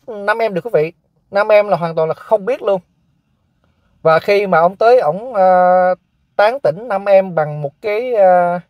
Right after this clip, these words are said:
cái áo bông đó, thì ngay sau đó, một, một thời gian ngắn không lâu, lại là, là, lại là ngỏ lời muốn cầu hôn Nhã Phương bằng, cũng bằng cái áo bông y chang như vậy. Thì đó là những cái lời mà của nam em nói đó mà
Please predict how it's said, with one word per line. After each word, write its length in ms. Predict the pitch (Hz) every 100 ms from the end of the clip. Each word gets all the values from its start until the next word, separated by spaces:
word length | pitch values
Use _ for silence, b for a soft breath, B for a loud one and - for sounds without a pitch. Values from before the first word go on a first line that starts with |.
| _ _ _ _ _ -
cái 100 | 240
áo 100 | 226
bông 260 | 220 185
đó, 80 | - - _ _ _ _ _ _ _
thì 160 | - 151 151
ngay 420 | 160 165 196 202
sau 280 | 175 208 196
đó, 280 | 196 233 302 -
một, 160 | 156 147
một 120 | 143
thời 100 | 151
gian 160 | 175 180
ngắn 220 | 214 392
không 300 | - - 196
lâu, 240 | 214 196 - _ _ _ _
lại 280 | 143 143 170
là, 160 | 165 143 - 147 143
là, 460 | 143 143 143 139
lại 220 | 135 135
là 420 | 151 143 135 135 135 143 139 139 _ _ _ -
ngỏ 240 | 135 143
lời 200 | 190 147
muốn 180 | 147 190
cầu 180 | 151 139
hôn 380 | 156 165 160 156
Nhã 140 | 156
Phương 320 | 185 175 160
bằng, 280 | 143 135 131
cũng 240 | 127 165 -
bằng 160 | 147 131
cái 80 |
áo 80 | 202
bông 160 | 185 175
y 100 | 160
chang 140 | 165
như 60 | 156
vậy. 240 | 117 139
Thì 120 | - 151
đó 180 | 202
là 80 | 254
những 140 | 156 180
cái 80 |
lời 160 | 190 160
mà 160 | 156 151
của 140 | 165
nam 140 | 202
em 140 | 196 190
nói 120 | 233
đó 80 |
mà 120 | 262